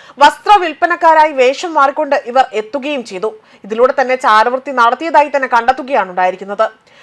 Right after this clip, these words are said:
നസീറിനെയാണ് ആദ്യം പോലീസ് അറസ്റ്റ് ചെയ്തത്. ഇയാളെ ചോദ്യം ചെയ്യലിൽ നിന്നാണ് സാബിറിലേക്ക് അന്വേഷണം വ്യാപിച്ചതെന്നതും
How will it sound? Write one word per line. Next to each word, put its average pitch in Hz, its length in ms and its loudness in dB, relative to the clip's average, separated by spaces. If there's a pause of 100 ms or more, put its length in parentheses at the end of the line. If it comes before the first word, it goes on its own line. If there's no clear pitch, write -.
(260)
നസീറിനെയാണ് 349 680 0
ആദ്യം 254 580 0
പോലീസ് 226 380 -6
അറസ്റ്റ് 208 320 -8
ചെയ്തത്. 190 400 -4 (160)
ഇയാളെ 208 260 2
ചോദ്യം 226 420 -4
ചെയ്യലിൽ 262 420 -4
നിന്നാണ് 269 360 -2
സാബിറിലേക്ക് 262 640 0
അന്വേഷണം 247 560 -2
വ്യാപിച്ചതെന്നതും 262 1000 0